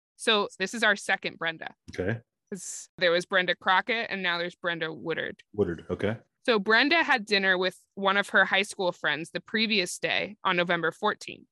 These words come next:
Speaker 1: At around eleven thirty P M that night, Brenda had boarded a city bus in order to make her way back home on Maryland Avenue. Six hours later,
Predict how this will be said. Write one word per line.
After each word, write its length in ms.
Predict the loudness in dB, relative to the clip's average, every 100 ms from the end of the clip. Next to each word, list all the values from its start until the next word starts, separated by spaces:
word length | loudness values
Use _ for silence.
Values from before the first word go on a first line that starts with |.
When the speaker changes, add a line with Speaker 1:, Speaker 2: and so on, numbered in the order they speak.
| 0
Speaker 1:
At 140 | 2
around 440 | 4 6 4 2 -2
eleven 420 | 0 2 2 2
thirty 280 | 2 2 0
P 180 | -4 -4
M 140 | -2
that 180 | -2 -4
night, 460 | 0 2 2 -2 -10 _ _ _ _
Brenda 480 | 0 2 2 2 0
had 220 | 0 -4
boarded 340 | -4 -4 -4 -6
a 60 |
city 320 | -6 -4 -2
bus 400 | -2 -2 -4 -6
in 100 | -6
order 220 | 0 4 4
to 80 |
make 280 | 4 2 0
her 120 | -2
way 140 | -2 0
back 260 | -2 -4
home 460 | -4 -4 -2 -4 -8 -2
on 180 | -2 0
Maryland 420 | -2 -2 -4 -4
Avenue. 280 | -2 -2 -4 -18 _ _
Six 400 | -12 -6 -4 2
hours 380 | 4 4 2 0
later, 440 | -2 0 0 -2